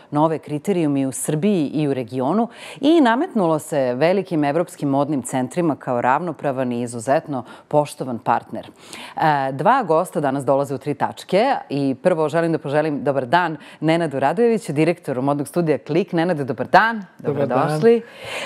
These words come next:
Speaker 1: Em, evo, skoro dvadeset pet godina, rekao smo, modni studio Klik nije samo nešto, e,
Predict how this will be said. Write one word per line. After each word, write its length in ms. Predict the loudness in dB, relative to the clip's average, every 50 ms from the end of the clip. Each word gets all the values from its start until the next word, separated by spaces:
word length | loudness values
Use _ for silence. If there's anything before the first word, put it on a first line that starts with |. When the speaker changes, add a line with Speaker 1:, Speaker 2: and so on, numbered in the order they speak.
| -4 2
Speaker 1:
Em, 640 | 4 6 6 6 4 2 2 0 0 0 -2 -2 -4 -6 -12 _ _ 4
evo, 160 | 4 4 4
skoro 260 | 2 2 2 2 2
dvadeset 400 | 2 2 2 0 0 -2 -2 0
pet 140 | 2 0 2
godina, 300 | 2 0 0 0 0 0
rekao 240 | 0 0 0 0 -2
smo, 300 | 0 0 0 0 0 -2 -6 -12 -12 -4
modni 300 | 0 0 2 2 0 0
studio 320 | 0 0 2 4 4 2
Klik 360 | 2 2 0 0 0 0 0
nije 220 | 2 2 2 2 2
samo 280 | 2 2 2 4 4
nešto, 540 | 4 4 2 0 0 -2 0 2 2 2 0 -2 -10 -20 -20 -20 -18 -8 -2
e, 340 | 2 4 4 4 2 0